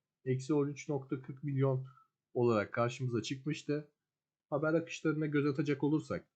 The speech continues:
Özellikle son günlerde yurt içerisinde aşılanmanın yavaşlamasına dair haberler ve vaka sayısındaki artış önümüzdeki periyotta olumsuz tablo algısı ile T L üzerinde baskı yaratabilir. Yani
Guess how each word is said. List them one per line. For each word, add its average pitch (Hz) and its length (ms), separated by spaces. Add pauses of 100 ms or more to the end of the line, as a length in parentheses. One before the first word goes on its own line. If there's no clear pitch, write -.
(260)
Özellikle 139 600
son 160 280
günlerde 120 400
yurt 135 240
içerisinde 131 560
aşılanmanın 127 680
yavaşlamasına 131 760
dair 131 260
haberler 117 480 (420)
ve 117 180
vaka 131 300
sayısındaki 127 600
artış 131 540 (240)
önümüzdeki 131 640
periyotta 127 440
olumsuz 131 600
tablo 123 380
algısı 113 420
ile 127 300 (260)
T 135 240
L - 20
üzerinde 123 720 (440)
baskı 180 460 (100)
yaratabilir. 120 680 (400)
Yani 92 260